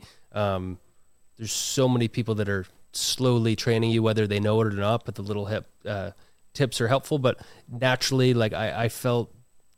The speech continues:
good answering questions, and, um, you know, you get interviewed so much playing hockey that you're used to that side of it. So that part of the adjustment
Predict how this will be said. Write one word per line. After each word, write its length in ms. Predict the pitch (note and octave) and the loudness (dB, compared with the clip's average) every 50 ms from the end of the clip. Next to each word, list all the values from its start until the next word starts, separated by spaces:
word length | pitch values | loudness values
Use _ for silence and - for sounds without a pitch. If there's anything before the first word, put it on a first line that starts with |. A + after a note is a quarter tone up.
| _ - _ _ _ | _ -20 _ _ _
good 220 | - C#3 C#3 C3 | 2 2 4 6
answering 460 | B2+ B2+ B2 A2+ - - C3 A#2+ A#2 | 4 4 4 2 2 2 2 2 2
questions, 500 | - - C3 B2 - - B2+ A#2+ A2 G#2 | 2 0 0 0 0 0 -2 -2 0 0
and, 380 | A2+ A2 G#2+ G#2+ G#2 G2+ G2 - - - - - _ - | 0 0 0 0 -2 -2 -4 -6 -10 -20 -20 -20 _ -6
um, 500 | G#2 G#2 G2+ F#2+ F#2 F#2 F#2 F#2 - - - - | -4 -2 -2 -2 -4 -4 -6 -8 -10 -14 -18 -8
you 160 | A#2 A2+ G#2+ | -4 -2 -2
know, 160 | G2 F#2+ F#2 - _ | -2 -4 -6 -10 _
you 120 | - G2 G2 - _ _ - - | -12 -12 -12 -12 _ _ -16 -10
get 160 | - B2 B2 | -6 -2 0
interviewed 320 | B2+ B2 A#2+ A2+ A#2 A#2 - | 0 0 2 0 0 -2 0
so 140 | - C3 | 0 0
much 180 | A#2+ A#2+ A2 - | 0 -2 -4 -4
playing 180 | - B2 A2+ G#2+ | -4 -2 -2 0
hockey 280 | A2+ A#2 A#2 - B2+ A2 | 0 0 2 2 0 0
that 160 | A2 - - - - - _ _ | 0 -2 -4 -8 -18 -20 _ _
you're 160 | - A#2 A#2 G#2+ | -4 0 0 0
used 340 | G2 G2+ A#2+ C3 B2 - - | 2 2 0 0 0 0 0
to 60 | C3+ | 0
that 220 | A#2+ A#2+ B2 G#2+ - | 2 2 0 0 0
side 240 | - C#3 A#2+ B2 B2+ | 0 2 2 2 2
of 80 | A#2+ C#3+ | 2 2
it. 120 | C3 - | 0 0
So 140 | - B2 A2 | -2 -2 0
that 420 | G2+ G#2+ G#2+ A2+ G#2+ - - - - | 2 2 2 2 2 0 -6 -16 -6
part 200 | - B2 A#2 A#2 | -4 -2 -2 0
of 40 | |
the 100 | G#2 A2 | -2 -2
adjustment 500 | G2+ G2+ A2+ G#2+ G#2 - - A#2+ G#2+ - | -2 0 -2 -2 -2 -2 -2 -2 -2 -2